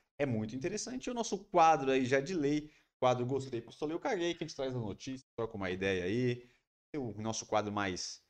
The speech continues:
de boaça aí, que a gente troca só uma ideia, fala nossas opiniões aí. Realmente aqui é um lugar pra gente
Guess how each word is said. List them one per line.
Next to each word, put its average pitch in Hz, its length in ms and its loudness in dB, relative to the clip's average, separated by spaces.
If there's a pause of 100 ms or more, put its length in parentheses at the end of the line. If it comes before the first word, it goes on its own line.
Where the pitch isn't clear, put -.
(320)
de 135 80 2
boaça 113 500 6
aí, 120 180 -2
que 120 80 -6
a 104 40 -6
gente - 80 -8
troca 107 220 2
só - 140 -6
uma 98 120 -2
ideia, 107 560 4 (480)
fala 104 160 -6
nossas 101 280 -8
opiniões 92 580 -8
aí. 120 260 -2
Realmente 151 400 -4
aqui - 140 -8
é - 20 -4
um 131 40 -4
lugar 123 200 0
pra 123 140 -4
gente 113 400 -6